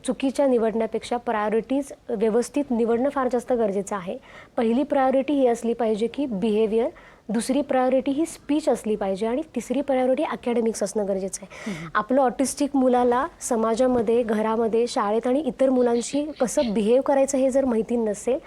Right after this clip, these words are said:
Speaker 2: हम्म.
Speaker 1: पण त्याला मॅथमॅटिक्सचे प्रॉब्लेम सॉल्व्ह करता येतं, वन to हंड्रेड बोलता येतं किंवा एबीसीडी म्हणता येतं,
Speaker 2: हम्म.
Speaker 1: हे जर येत असेल तर ह्याला काही अर्थ नाही आहे.
Speaker 2: हम्म.
Speaker 1: त्यामुळं बिहेवियर, स्पीच आणि अकॅडमिक्स ह्या, ह्याच प्रायोरिटी,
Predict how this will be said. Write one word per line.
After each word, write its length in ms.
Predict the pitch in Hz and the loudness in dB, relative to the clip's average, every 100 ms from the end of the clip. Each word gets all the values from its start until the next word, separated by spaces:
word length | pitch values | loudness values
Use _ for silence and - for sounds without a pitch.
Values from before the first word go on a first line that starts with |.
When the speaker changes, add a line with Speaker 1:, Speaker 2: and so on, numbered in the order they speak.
| - | -6
Speaker 2:
हम्म. 260 | 220 185 247 - | -6 -6 -12 -2
Speaker 1:
पण 160 | 277 285 | 2 2
त्याला 360 | 294 294 294 311 | 2 2 2 2
मॅथमॅटिक्सचे 720 | 247 214 262 262 269 - 285 | 0 0 2 2 0 -2 -2
प्रॉब्लेम 400 | 269 226 254 262 | 0 2 0 0
सॉल्व्ह 340 | 240 233 233 | 0 0 -2
करता 200 | 208 214 | -2 -4
येतं, 180 | 214 226 | -4 -2
वन 200 | 214 214 208 | -2 -2 -2
to 60 | 233 | 0
हंड्रेड 320 | 226 208 220 | 0 0 0
बोलता 340 | 214 214 - 220 | 0 -2 -2 -2
येतं 320 | 214 190 202 | -2 -4 -6
किंवा 200 | 214 214 | -4 -2
एबीसीडी 440 | 233 202 226 254 262 | -2 -2 0 2 2
म्हणता 340 | 247 208 220 | 2 0 -2
येतं, 300 | 220 190 - | -2 -2 -6
Speaker 2:
हम्म. 920 | 294 - - _ _ _ _ - 196 240 | -8 -10 -20 _ _ _ _ -12 0 2
Speaker 1:
हे 80 | |
जर 140 | 233 254 - | 4 2 2
येत 280 | 254 240 240 | 2 2 2
असेल 400 | 214 240 277 294 | -2 -2 -2 -2
तर 40 | 277 | -2
ह्याला 240 | 226 226 | -2 -4
काही 180 | 240 240 | -2 -2
अर्थ 360 | 220 214 - - | -2 -6 -6 -6
नाही 140 | 208 | -4
आहे. 100 | 196 | -4
Speaker 2:
हम्म. 480 | 196 - - - 208 | -8 -14 -20 -12 -2
Speaker 1:
त्यामुळं 380 | 240 240 262 196 | 0 2 0 0
बिहेवियर, 640 | 214 226 247 233 254 262 | 2 4 4 4 4 2
स्पीच 460 | 285 - - 226 - | 0 -6 -6 -4 -2
आणि 160 | 233 269 | -2 0
अकॅडमिक्स 640 | 208 220 202 208 214 - | -2 -2 0 -2 -4 -6
ह्या, 160 | 247 262 254 | -4 -4 -4
ह्याच 320 | 214 233 - | -4 -4 -4
प्रायोरिटी, 680 | 247 208 208 226 269 294 | -2 -2 0 -2 -2 -6